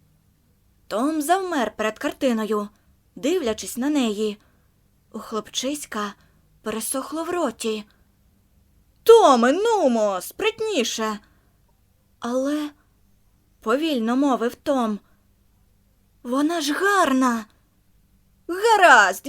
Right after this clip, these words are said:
я плюну за тебе!" Плювок Гріксбі блиснув у сонячнім промінні. Жінка на картині посміхалася таємничо сумовито,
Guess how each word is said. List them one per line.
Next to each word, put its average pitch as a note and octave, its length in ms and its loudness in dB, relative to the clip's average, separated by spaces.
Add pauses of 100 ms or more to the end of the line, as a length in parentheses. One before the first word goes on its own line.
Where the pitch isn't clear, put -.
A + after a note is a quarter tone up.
я G4+ 180 8
плюну A#3 380 2
за B3 140 2
тебе!" A3+ 500 2 (840)
Плювок G#3+ 560 -2
Гріксбі A#3 560 -2 (460)
блиснув G#3+ 680 -2
у F#4 140 -6
сонячнім G#3+ 680 -6
промінні. G#3+ 720 -4 (880)
Жінка B3+ 460 -4
на G#3+ 120 -4
картині A3+ 680 -6 (580)
посміхалася A3 1000 -6 (460)
таємничо C4+ 640 0
сумовито, D#4+ 800 -4